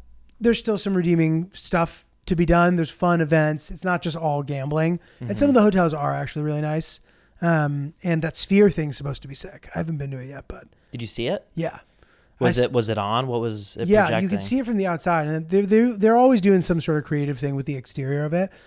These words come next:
Speaker 1: But everybody says that it's actually sick
Speaker 2: I've heard
Speaker 1: inside.
Speaker 2: that too. The concert experience. I think U two
Speaker 1: Yeah.
Speaker 2: opened it, right?
Speaker 1: Yes.
Speaker 2: It looked sick.
Speaker 1: Forcing U two upon us on, on every platform.
Speaker 2: Mm.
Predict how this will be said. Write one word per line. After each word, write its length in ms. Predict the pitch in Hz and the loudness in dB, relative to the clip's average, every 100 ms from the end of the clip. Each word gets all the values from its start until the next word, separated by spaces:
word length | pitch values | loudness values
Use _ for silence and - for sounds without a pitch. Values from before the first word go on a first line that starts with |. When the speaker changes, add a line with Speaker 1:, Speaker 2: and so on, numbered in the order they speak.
| _ | _
Speaker 1:
But 100 | 180 185 | 2 4
everybody 340 | 196 226 208 | 6 6 6
says 260 | 185 175 139 | 6 4 4
that 80 | 143 | -2
it's 120 | 175 | -2
actually 400 | 156 139 - 127 | -4 -6 -6 -8
sick 420 | - - - - _ | -10 -14 -18 -20 _
Speaker 2:
I've 180 | 113 113 | -4 -4
heard 160 | 120 120 | -2 -4
Speaker 1:
inside. 200 | 98 98 | -4 -6
Speaker 2:
that 60 | - 110 98 | -6 -6 -6
too. 40 | 98 | -8
The 80 | 110 | -12
concert 440 | - 113 113 117 | -6 -6 -4 -6
experience. 680 | 104 - 107 104 101 98 - | -6 -8 -8 -8 -8 -10 -10
I 60 | 104 | -10
think 200 | 131 113 _ 107 | -10 -10 _ -10
U 180 | 120 151 | -6 -6
two 460 | - 190 196 202 - _ _ - | -4 -2 -2 -4 -8 _ _ -4
Speaker 1:
Yeah. 260 | 175 151 - | -2 -2 -2
Speaker 2:
opened 360 | 143 156 185 185 | 0 0 0 -2
it, 240 | 190 - _ _ - | -2 -4 _ _ -6
right? 300 | 151 185 - - | -4 -4 -6 -4
Speaker 1:
Yes. 400 | 160 127 - - | -2 -4 -10 -6
Speaker 2:
It 100 | 123 | -4
looked 260 | 131 123 - - | -2 -4 -10 -16
sick. 500 | - - 110 90 - _ _ _ | -10 -4 -4 -6 -20 _ _ _
Speaker 1:
Forcing 460 | - 180 175 - 165 | -12 -4 -2 0 0
U 160 | 160 | 2
two 180 | 156 151 | 2 0
upon 320 | 143 151 135 | 0 -2 -4
us 240 | 127 120 - | -6 -8 -8
on, 120 | 165 | -8
on 300 | 139 143 151 | -8 -8 -6
every 220 | 139 139 | -4 -4
platform. 580 | 139 135 123 - 131 120 - 120 | -6 -8 -8 -10 -10 -12 -14 -8
Speaker 2:
Mm. 260 | 113 104 | -6 -8